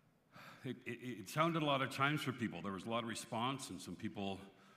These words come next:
really benefited from that. This week, we're starting our summer series, and we're going through portions of the book of Proverbs. But the good thing is, Proverbs is also a lot about conflict resolution.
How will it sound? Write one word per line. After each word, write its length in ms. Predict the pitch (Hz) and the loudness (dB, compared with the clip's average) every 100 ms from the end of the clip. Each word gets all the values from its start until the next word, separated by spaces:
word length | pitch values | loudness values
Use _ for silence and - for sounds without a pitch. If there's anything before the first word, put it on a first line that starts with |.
| - 98 | -14 -4
really 200 | 113 110 | 0 2
benefited 640 | 110 113 117 131 123 123 | 2 2 0 -2 -4 -4
from 220 | 127 120 | 0 4
that. 240 | 120 127 - - - - - - - - _ _ _ _ _ - | 6 4 2 -8 -16 -20 -20 -20 -20 -20 _ _ _ _ _ 0
This 260 | 143 202 208 | 4 4 4
week, 160 | 220 | 2
we're 120 | 190 170 | 2 4
starting 320 | 175 165 151 | 6 6 6
our 100 | 127 | 4
summer 300 | - 147 143 | 6 6 6
series, 480 | - 92 73 - - - - - | 2 0 -2 -8 -12 -18 -18 -4
and 160 | 101 101 | 0 0
we're 80 | |
going 280 | 107 123 123 | 2 2 2
through 600 | - - 113 110 110 104 - - - - | 0 2 4 4 2 0 -6 -16 -20 -8
portions 420 | - 131 - 110 107 | -2 -2 0 -2 -2
of 100 | 101 | -4
the 80 | |
book 200 | 98 101 | -2 -4
of 160 | 95 - | -6 -10
Proverbs. 720 | - 170 190 117 80 - - - - - - - _ - - - _ _ _ _ _ _ - | 0 4 4 4 0 -4 -10 -12 -20 -20 -20 -20 _ -20 -20 -20 _ _ _ _ _ _ -2
But 140 | 123 151 | 2 6
the 60 | |
good 160 | 170 170 | 6 8
thing 140 | 180 | 8
is, 100 | 143 | 6
Proverbs 560 | 139 160 160 156 135 - | 8 8 10 8 4 0
is 160 | 143 143 | 0 4
also 300 | 139 135 127 | 4 4 2
a 20 | |
lot 320 | 110 113 127 | 4 6 6
about 300 | 113 117 - | 6 2 2
conflict 420 | - 101 101 98 | -2 -2 -2 -6
resolution. 460 | 90 80 80 82 | -6 -6 -8 -12